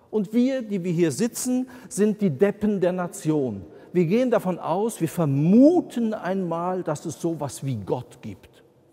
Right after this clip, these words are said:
Ja, dann sehen wir ziemlich alt aus. So werden wir auch in der Öffentlichkeit dargestellt. Also ein bisschen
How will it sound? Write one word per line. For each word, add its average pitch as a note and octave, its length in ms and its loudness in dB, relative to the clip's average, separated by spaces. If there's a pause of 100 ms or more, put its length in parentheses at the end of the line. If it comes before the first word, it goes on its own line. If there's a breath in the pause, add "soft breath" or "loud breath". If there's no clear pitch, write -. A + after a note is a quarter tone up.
(1000 soft breath)
Ja, D3 120 2
dann B2+ 140 -2
sehen F3+ 160 2
wir E3+ 80 0
ziemlich A3+ 340 -4
alt D#3 260 -4
aus. - 360 -14 (800 soft breath)
So D#3+ 160 0
werden F#3+ 220 4
wir F3+ 120 2
auch E3+ 60 0
in F#3+ 80 0
der F3 80 0
Öffentlichkeit F3 480 -2
dargestellt. C#3 540 -4 (840 loud breath)
Also D#3+ 180 -2
ein D3+ 120 -2
bisschen D#3+ 420 -2